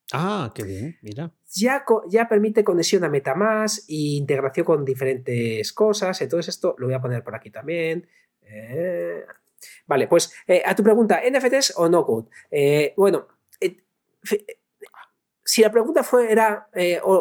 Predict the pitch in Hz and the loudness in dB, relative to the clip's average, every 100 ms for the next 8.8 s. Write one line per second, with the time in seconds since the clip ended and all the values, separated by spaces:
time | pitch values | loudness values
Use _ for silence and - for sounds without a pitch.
0 | 190 196 185 196 185 220 214 202 - - | 4 2 4 2 2 0 2 0 -2 -4
1 | 202 185 170 208 208 202 190 - - 180 | 0 0 2 0 2 2 0 -2 -2 0
2 | 175 180 190 196 - _ _ - 143 160 | 2 4 2 2 -2 _ _ 0 4 4
3 | 156 139 147 156 180 220 - 135 131 123 | 4 2 2 4 2 -2 2 2 4 4
4 | 127 120 - 160 165 170 170 - 175 190 | 2 0 2 0 0 0 0 2 0 0
5 | _ _ _ _ _ - 175 170 170 165 | _ _ _ _ _ 4 6 6 4 2
6 | - 247 247 196 143 139 156 151 147 175 | -2 0 2 4 4 2 2 0 0 0
7 | 165 151 143 127 120 165 196 220 208 143 | 4 2 2 -2 0 2 2 2 2 0
8 | 139 - 139 123 101 90 - - | -2 0 -2 -2 -6 -8 -12 -18